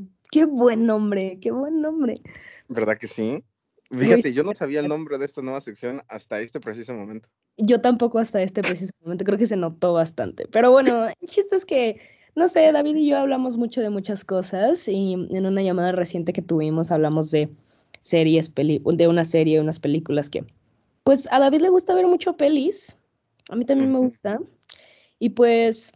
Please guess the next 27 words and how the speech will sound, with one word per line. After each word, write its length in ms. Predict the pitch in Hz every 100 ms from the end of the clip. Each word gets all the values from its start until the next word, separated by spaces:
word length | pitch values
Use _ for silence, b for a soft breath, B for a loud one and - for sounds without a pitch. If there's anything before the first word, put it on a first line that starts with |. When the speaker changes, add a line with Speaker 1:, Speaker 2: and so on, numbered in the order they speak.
| _
Speaker 1:
hay 100 | 247
algunas 300 | 262 247 254
que 80 | 254
tenemos 320 | 214 214 226
en 100 | 214
común 380 | 202 185 196 208
que 100 | 202
vale 160 | 185 196
la 180 | 180 165
pena 200 | 175 180
analizarlas. 800 | 165 143 139 160 156 147 - - b b b _ _
Eh, 280 | 170 175 170
obviamente 640 | 175 190 185 180 175 175 170
tenemos 340 | 165 165 160
que 120 | -
decir 300 | 147 143 156
que 180 | 151 160
esto 240 | 151 - 151
no 160 | 139
va 340 | 151 147 131 127
desde 280 | 185 170 175
una 200 | 175 165
perspectiva 580 | 165 - 165 - 175 170
de 320 | 156 151 143
cinematografía 1000 | - 185 170 165 165 151 156 - 175 165
súper 320 | 165 165 165
profesional. 840 | 175 165 160 - 165 160 160 294